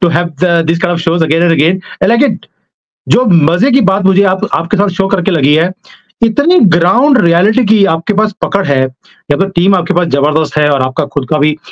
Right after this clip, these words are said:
मैंने देखा है आपके शोज कई बार कि आप जैसे घूमते हैं, वो पकड़ दिखती है आपकी आवाज में और आपकी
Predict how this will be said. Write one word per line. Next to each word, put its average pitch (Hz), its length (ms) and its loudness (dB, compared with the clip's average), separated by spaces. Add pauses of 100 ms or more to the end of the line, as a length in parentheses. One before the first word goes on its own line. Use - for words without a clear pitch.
(140)
मैंने 151 140 2
देखा 139 200 0
है 160 60 0
आपके - 180 -4
शोज 143 280 -2
कई 139 140 0
बार 139 180 -2 (280)
कि 143 100 0
आप 156 120 -2
जैसे 123 240 -2
घूमते 127 340 0
हैं, 135 160 0 (540)
वो 277 100 -4
पकड़ 240 360 -4
दिखती 208 500 -2
है 202 60 4
आपकी 196 300 -2
आवाज 143 400 -2
में 165 140 0
और 143 160 0
आपकी 135 260 -2